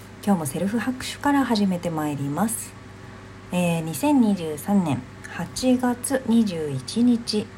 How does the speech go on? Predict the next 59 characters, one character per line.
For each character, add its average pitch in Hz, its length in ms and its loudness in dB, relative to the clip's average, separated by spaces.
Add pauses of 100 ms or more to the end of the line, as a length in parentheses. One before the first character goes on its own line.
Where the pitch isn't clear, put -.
(480)
第 202 200 6
百 - 420 -2
六 262 340 4
十 285 140 0 (180)
回 190 220 2
の、 151 140 -4
ん？ 127 40 -8 (1160)
第 208 160 6
百 - 320 0
六 247 240 2
十 233 120 0 (140)
回 220 180 -2
目 190 160 2
の 156 140 2 (440)
<laughs> 494 440 -4
配 170 160 -4
信 156 240 -6
で 170 140 0
ご 226 160 2
ざ 175 180 -2
い 147 60 -4
ま 139 200 -4
す。 135 60 -12 (480)
は 175 80 0
い、 - 140 -2
す - 120 -14
い 175 80 -4
ま 185 160 0
せ 202 120 0
ん。 - 40 -2
え 160 140 -2
ー 147 40 -8
と、 151 100 -2
冒 160 160 -2
頭 160 120 0
か 151 100 -4
ら 131 60 -4
で 127 120 -10
す - 100 -16
ね、 180 140 -4 (240)
ご 175 80 2
挨 175 60 4
拶 - 260 -4
が 139 100 -4
う - 40 -2
ま 160 120 -2
く 135 140 -6
い 139 60 -6
き 143 140 -10
ま 160 120 -4
せ 170 180 -2
ん 143 80 -2
で 156 140 0
し - 60 -4
た 127 120 -6
け - 120 -8
れ 123 40 -2
ど 104 120 -8
も、 208 180 4